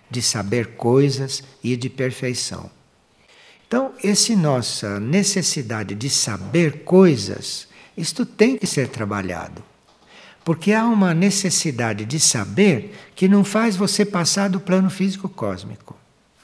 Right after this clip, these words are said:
Você, para passar do plano físico cósmico, você tem que ter nenhuma necessidade. Você tá aí observando por observar.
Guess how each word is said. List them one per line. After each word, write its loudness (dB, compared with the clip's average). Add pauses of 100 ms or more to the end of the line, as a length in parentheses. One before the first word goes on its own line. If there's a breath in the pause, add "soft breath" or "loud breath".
(680 soft breath)
Você, 2
para -2
passar -2
do -4
plano 2
físico -6
cósmico, 0
você -2
tem -4
que -4
ter 0
nenhuma 6
necessidade. -2 (580 soft breath)
Você 2
tá -2
aí 4
observando 2
por -2
observar. -2